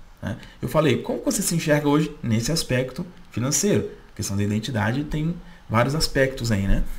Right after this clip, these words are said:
Mas no aspecto financeiro, ele falou, "Cara, eu ainda me vejo uma pessoa limitada financeiramente, né? Porque eu até consigo aqui uma renda ok, mas eu tô, eu não consigo guardar", né?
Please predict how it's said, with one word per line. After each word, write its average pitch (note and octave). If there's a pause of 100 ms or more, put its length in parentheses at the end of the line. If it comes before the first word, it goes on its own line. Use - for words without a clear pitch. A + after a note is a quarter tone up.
(320)
Mas D3
no E3+
aspecto F3
financeiro, F#3
ele D3
falou, D#3
"Cara, D#3
eu C#3+
ainda D#3+
me E3+
vejo D3
uma D#3
pessoa C#3 (460)
limitada C3+ (600)
financeiramente, G#2+ (400)
né? G2 (260)
Porque A#2
eu G#2+
até C#3
consigo F3 (300)
aqui G#2+
uma A#2+
renda C3
ok, F3+ (180)
mas E3
eu F3 (460)
tô, E3 (380)
eu C3
não D#3+
consigo F#3+
guardar", A#2+ (840)
né? G#2